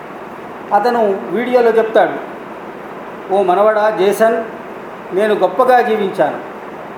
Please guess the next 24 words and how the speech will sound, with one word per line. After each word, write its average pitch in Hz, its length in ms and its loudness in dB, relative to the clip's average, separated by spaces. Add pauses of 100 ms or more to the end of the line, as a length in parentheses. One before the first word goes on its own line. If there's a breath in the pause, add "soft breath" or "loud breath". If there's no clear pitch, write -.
(480)
గొప్ప, 202 240 4
గొప్ప 190 360 2
గొప్ప 233 260 2
విజయాలు 247 520 4
సాధించాను, 170 600 0 (600)
అలాగే 190 420 4
పెద్ద 185 340 -2
పెద్ద 185 160 0
పొరపాట్లు 180 540 0
కూడా 170 180 0
చేశాను. 143 480 -4 (600)
నేను 175 220 2
చేసిన 208 420 0
అతిపెద్ద 214 480 0
పొరపాటు 185 480 2
ఏమిటో 165 320 -2
తెలుసా? 147 460 -4 (760)
మన 170 180 2
కుటుంబంలోని 180 760 0
ప్రతి 160 300 -4
వ్యక్తికి 180 520 -4 (920)
తను 220 180 4
కావాలనుకున్నవన్నీ 247 1400 4
ఇవ్వడం. 165 340 2